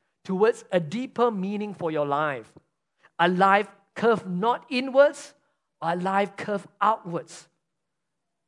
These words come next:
in loving God and loving people. And as you hear about this Jesus, don't tell Jesus to depart from you. Don't tell him to go away. He didn't walk away from Simon Peter. He's not gonna walk away from you either.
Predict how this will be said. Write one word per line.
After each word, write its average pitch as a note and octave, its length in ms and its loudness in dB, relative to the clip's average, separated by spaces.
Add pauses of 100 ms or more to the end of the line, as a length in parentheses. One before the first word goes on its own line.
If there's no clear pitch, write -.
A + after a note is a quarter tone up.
(240)
in D#3 100 -6
loving D#3 320 -2
God C#3+ 460 -2 (200)
and B2 120 -12
loving B2 260 -6
people. A2+ 400 -20 (1120)
And G3 160 0
as A3+ 160 -2
you A#3+ 100 -8
hear A#3 220 2
about F3 280 2
this F3 160 -4
Jesus, E3 600 -8 (880)
don't B3 240 -4
tell A3+ 300 -2
Jesus F3+ 460 -10
to F3 140 -14
depart F#3 520 -4
from C3 160 -16
you. A2+ 100 -20 (840)
Don't A#3+ 140 -10
tell G#3+ 140 0
him G#3 160 -4
to G3+ 80 -8
go G3 140 -8
away. F#3+ 420 -6 (260)
He C4+ 180 0
didn't C#4 200 -2
walk A#3+ 220 4
away A3 220 4
from G3 180 -6
Simon G#3+ 380 -2
Peter. G#3+ 360 0
He's F#3 180 -2
not G3 140 -6
gonna F#3 160 -4
walk F3+ 280 0
away F#3 240 -4
from F3 180 -8
you F3 160 -6
either. E3 360 -4